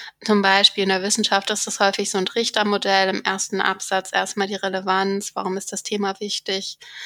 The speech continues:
ähm, dann allgemein, was wissen wir denn über das Thema? Und dann werde ich immer konkreter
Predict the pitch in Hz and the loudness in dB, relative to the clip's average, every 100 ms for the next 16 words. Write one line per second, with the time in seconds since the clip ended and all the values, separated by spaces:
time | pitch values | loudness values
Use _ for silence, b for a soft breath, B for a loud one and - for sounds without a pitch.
0 | B B - 208 202 190 185 190 185 180 | B B 0 2 4 2 0 -2 0 4
1 | 185 196 190 185 185 185 202 196 196 190 | 4 2 0 2 2 -2 -2 -2 -4 -2
2 | 180 180 185 180 - - 196 180 185 185 | -4 -4 -4 -6 -6 -4 0 0 0 0
3 | 190 208 196 190 - 190 190 _ _ - | 0 0 0 0 0 -6 -6 _ _ -18
4 | - - 214 226 214 202 202 | -10 2 4 6 4 6 4